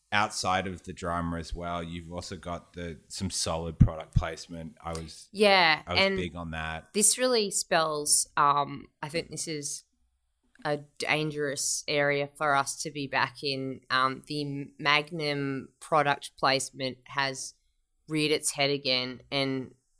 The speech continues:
Speaker 2: we, like, you know, we struggled with that in previous se-,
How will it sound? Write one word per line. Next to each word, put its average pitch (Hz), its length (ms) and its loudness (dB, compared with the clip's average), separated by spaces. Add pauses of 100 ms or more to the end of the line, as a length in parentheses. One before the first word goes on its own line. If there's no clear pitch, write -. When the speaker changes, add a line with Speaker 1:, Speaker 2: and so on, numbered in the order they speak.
(120)
Speaker 2:
we, 151 560 0 (300)
like, 151 340 4 (160)
you 208 120 4
know, 147 160 6
we 156 140 -4
struggled 151 540 0
with 147 180 -6
that 143 200 4
in 147 160 -4
previous 139 600 0
se-, - 200 -4